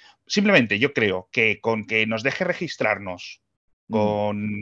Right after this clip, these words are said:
Speaker 1: correo electrónico y tu contraseña, sin usar
Speaker 2: Mm.
Speaker 1: tu cuenta de Instagram, ya debería de ser la solución.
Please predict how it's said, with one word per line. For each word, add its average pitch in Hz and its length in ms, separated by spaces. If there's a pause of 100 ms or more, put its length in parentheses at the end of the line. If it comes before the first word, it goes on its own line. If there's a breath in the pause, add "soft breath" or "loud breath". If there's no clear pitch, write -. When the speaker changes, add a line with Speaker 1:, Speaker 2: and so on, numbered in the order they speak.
(140)
Speaker 1:
correo 135 320
electrónico 101 1040
y 101 280
tu 104 120
contraseña, 139 800
sin 107 220
usar 131 180
Speaker 2:
Mm. 123 60
Speaker 1:
tu 127 120
cuenta 110 320
de 107 60
Instagram, 107 540
ya 107 240
debería 110 400
de 104 120
ser - 380 (300 soft breath)
la 98 160
solución. 92 500